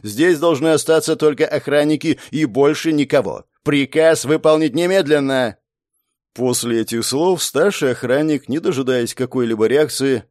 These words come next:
активировал сферу переноса. Работники базы недоуменно переглянулись. С одной стороны, они получили четкий приказ,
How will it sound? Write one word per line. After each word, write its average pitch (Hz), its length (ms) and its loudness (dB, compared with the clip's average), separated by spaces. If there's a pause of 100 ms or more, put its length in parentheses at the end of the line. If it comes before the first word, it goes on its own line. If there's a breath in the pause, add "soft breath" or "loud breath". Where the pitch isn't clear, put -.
активировал 180 640 -2
сферу 113 340 -2
переноса. 90 560 -8 (380)
Работники 107 560 -4
базы 151 400 0
недоуменно 135 760 0
переглянулись. 135 840 -4 (260)
С - 160 -10
одной 208 280 -2
стороны, 185 480 -2
они 160 240 0
получили 151 500 -2
четкий 156 380 -4
приказ, 175 480 -2